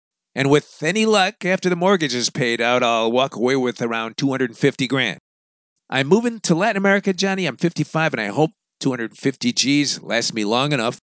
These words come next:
to collect my pension and Social Security when I hit sixty-two. So, Johnny, that's my nest egg. That's what I got to show for fifty-five years of living on my treadmill here in California. Oh, and did I mention I've had a heart attack and six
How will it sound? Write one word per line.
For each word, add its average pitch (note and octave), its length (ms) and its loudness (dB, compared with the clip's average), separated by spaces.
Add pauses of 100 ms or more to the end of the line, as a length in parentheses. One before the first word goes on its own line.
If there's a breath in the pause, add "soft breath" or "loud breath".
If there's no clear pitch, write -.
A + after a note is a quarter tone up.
(180)
to D3+ 200 2 (100)
collect C3+ 320 -2
my C#3 180 0
pension D3+ 400 -2
and C3 160 -2
Social - 220 2
Security A2 640 -2
when A#2 140 -2
I A2 80 -2
hit A#2+ 120 2
sixty-two. A2+ 580 2 (760)
So, F#3+ 380 2
Johnny, F3+ 260 2
that's F3 240 0
my E3 140 0
nest D#3+ 280 0
egg. D#3 140 2
That's D3+ 460 -2
what C3+ 220 -2
I C3+ 120 0
got D3 180 -2
to B2+ 100 -4
show D3 320 4
for A#2+ 140 -6 (220)
fifty-five D3+ 640 0
years C#3+ 260 2
of B2 120 0
living E3 380 2
on D#3 140 -2
my C#3+ 200 -4
treadmill C3 680 -2
here C#3+ 180 4
in C3 80 -2
California. C#3 720 -2 (520)
Oh, F#3+ 160 4
and E3 80 0
did E3+ 100 2
I D3 100 2
mention F#3+ 320 0
I've D#3+ 120 2
had D#3+ 140 2
a B2+ 60 -2
heart F3 200 0
attack F#3+ 520 -2
and C#3 240 -2
six - 400 0